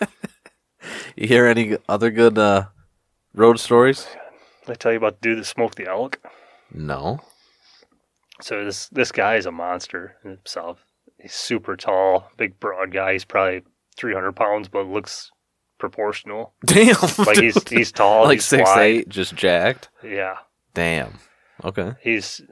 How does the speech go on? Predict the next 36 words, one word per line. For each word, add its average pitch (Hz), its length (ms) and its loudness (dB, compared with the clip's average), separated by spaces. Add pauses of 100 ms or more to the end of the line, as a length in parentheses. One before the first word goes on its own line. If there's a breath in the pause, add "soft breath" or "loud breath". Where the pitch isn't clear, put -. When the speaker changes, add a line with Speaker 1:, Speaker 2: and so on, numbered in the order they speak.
(360)
Speaker 2:
not 139 160 0
really 104 180 0
jacked. 101 400 0
He's 107 140 -10
just - 160 -8
a 107 60 -6
big 104 400 -4
person 104 360 -8
all 92 140 -4
around. 92 320 -8
Like, 92 240 -16 (180)
but 135 120 -4
he 131 40 -4
looks 147 140 -4
proportional. - 640 -4
He's 101 180 -10
not, 113 160 -2
like, 98 180 -4
an 107 140 -6
unhealthy 107 540 -6
overweight 104 600 -8 (200)
or 98 80 -6
anything. 92 380 -8
He's, 113 80 -12
Speaker 1:
Yeah. 147 260 -6 (160)
Speaker 2:
and, 98 280 -12
uh, 101 280 -4 (640)
he's - 120 -20
super - 400 -14
tall. 107 440 -10 (320)
<laughs> - 260 -18
Anyways, - 680 -6
he - 80 -2
whacks 113 460 2
this - 200 -8
elk 113 360 2